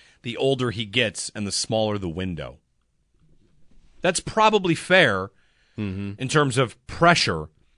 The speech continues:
Speaker 1: but there definitely is a world where they hit a couple of picks and they have fewer holes.
Speaker 2: I was gonna
Speaker 1: And
Speaker 2: s-,
Speaker 1: it doesn't
Speaker 2: yeah.
Speaker 1: feel as desperate as they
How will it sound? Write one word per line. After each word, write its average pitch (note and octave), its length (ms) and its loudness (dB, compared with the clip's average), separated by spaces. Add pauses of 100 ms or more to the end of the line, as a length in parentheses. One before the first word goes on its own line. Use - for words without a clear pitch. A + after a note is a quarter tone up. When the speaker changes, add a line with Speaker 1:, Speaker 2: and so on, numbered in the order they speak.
(320)
Speaker 1:
but D#3+ 280 4 (200)
there G#3+ 260 2
definitely G3 640 0 (480)
is D3+ 180 2
a C3 80 2
world B2+ 420 4
where G#2+ 460 0 (540)
they C3 180 0
hit G#3 240 2
a F#3+ 40 0
couple A2 340 -2
of F#2 80 -6
picks A2 340 -4
and B2 160 -4
they C3 80 0
have B2+ 160 0
fewer A2+ 320 -4
holes. G2 480 -6 (240)
Speaker 2:
I D3 40 4
was D3 120 0
gonna C#3+ 120 0
Speaker 1:
And C3+ 80 2
Speaker 2:
s-, B2 40 -4
Speaker 1:
it A#2+ 40 -10
doesn't E3+ 280 2
Speaker 2:
yeah. C3 80 -2
Speaker 1:
feel E3 180 4
as A2 180 0
desperate A2 680 0
as G2+ 220 -2
they G2+ 200 -4